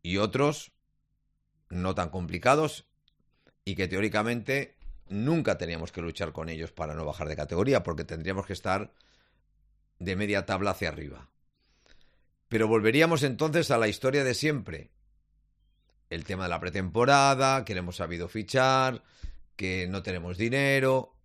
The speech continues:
Por eso les digo que no es una situación solo de este año, sino que llevamos cuatro años igual,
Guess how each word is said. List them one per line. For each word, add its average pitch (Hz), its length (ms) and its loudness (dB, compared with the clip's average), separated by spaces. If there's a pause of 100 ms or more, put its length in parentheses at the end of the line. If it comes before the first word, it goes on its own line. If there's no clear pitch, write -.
(440)
Por 117 140 2
eso 131 160 4
les 143 180 4
digo 135 300 2
que 110 120 2
no 135 160 2
es 131 140 0
una 107 160 -2
situación 101 800 -2 (840)
solo 110 340 0
de 87 100 0
este 76 240 -8
año, 78 320 -8 (1000)
sino 117 240 0
que 117 100 0
llevamos 143 340 4
cuatro 139 440 4
años 143 280 0
igual, 110 460 -2